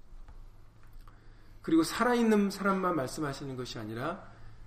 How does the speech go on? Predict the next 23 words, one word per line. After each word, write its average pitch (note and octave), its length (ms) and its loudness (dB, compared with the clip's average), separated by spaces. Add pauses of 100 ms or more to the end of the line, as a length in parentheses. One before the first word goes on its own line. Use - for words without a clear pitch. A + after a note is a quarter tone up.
예수 D3+ 480 2
안에서 C#3+ 600 -2 (100)
죽은 F#3+ 380 0
자들도 D3 460 0
포함되고 G3 500 0
있음을 C3 240 -4
말씀을 B2 400 -6
하십니다. C#3+ 560 -8
그리고 C#3 400 0 (160)
살아있다 G#3 560 4
할지라도, F3+ 800 2 (680)
어, A2 500 -10 (380)
끝까지 G3 600 2
견디는 D#3+ 520 2
자, A2 260 -10 (960)
이런 D#3+ 520 6 (200)
예수 D#3+ 280 8
이름 F#3+ 260 4
때문에 E3+ 340 6
모든 F#3 400 6
민족에게 D#3+ 540 6
미움을 D#3+ 420 2
받고, C3+ 760 0